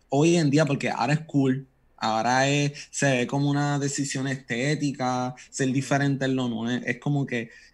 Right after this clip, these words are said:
Speaker 1: se ve como algo, pero realmente, um, la gente aceptaría otro tipo de persona, la gente aceptaría una mujer bucha.
Speaker 2: Ujú.
Speaker 1: Um,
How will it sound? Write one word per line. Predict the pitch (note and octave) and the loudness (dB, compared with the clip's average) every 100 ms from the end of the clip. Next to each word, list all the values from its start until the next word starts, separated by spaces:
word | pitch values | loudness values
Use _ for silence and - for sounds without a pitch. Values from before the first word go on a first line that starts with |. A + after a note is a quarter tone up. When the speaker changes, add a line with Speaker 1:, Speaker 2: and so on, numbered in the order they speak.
| _ _ _ | _ _ _
Speaker 1:
se | - D3 C3+ | -2 2 2
ve | B2 | 2
como | D#3+ E3 | 0 0
algo, | F3 | 0
pero | D3 B2+ | -2 -2
realmente, | B2+ B2+ E3 C#3 A#2+ A#2 A2 G#2 _ _ _ _ _ _ | -2 0 0 0 -2 -4 -6 -8 _ _ _ _ _ _
um, | A2+ A2+ A2 G2+ G2 - _ _ _ _ _ _ _ _ _ _ _ _ _ | -2 -2 -2 -4 -6 -10 _ _ _ _ _ _ _ _ _ _ _ _ _
la | - B2+ | 0 2
gente | C3 B2 | 2 2
aceptaría | C#3+ E3+ D#3 D#3+ D#3+ D#3+ | 2 2 4 4 4 2
otro | D#3 D#3+ | 2 0
tipo | D#3 D#3 D3+ | 0 0 -2
de | |
persona, | D3+ D#3 D#3 D3+ A#2+ A#2+ | -2 -2 -2 -2 -2 0
la | C#3+ | 2
gente | D3 C#3 | 2 2
aceptaría | E3+ F3 D#3+ D#3+ D#3 D3+ D3+ C#3+ - | 0 0 -2 0 2 2 0 -2 -8
una | - C#3+ D3 C#3+ C#3+ C#3 C3+ - | -6 -2 0 0 0 -2 -4 -2
mujer | D3 C#3 C#3+ D3 | 0 2 2 2
bucha. | C3+ D3 D#3 - G#2+ G2 _ - - _ - | 2 2 2 0 -8 -12 _ -20 -20 _ -14
Speaker 2:
Ujú. | D#3+ E3+ B2+ | -12 -4 0
Speaker 1:
Um, | B2+ A#2+ A2+ A2+ G#2+ | 0 0 -2 -4 -6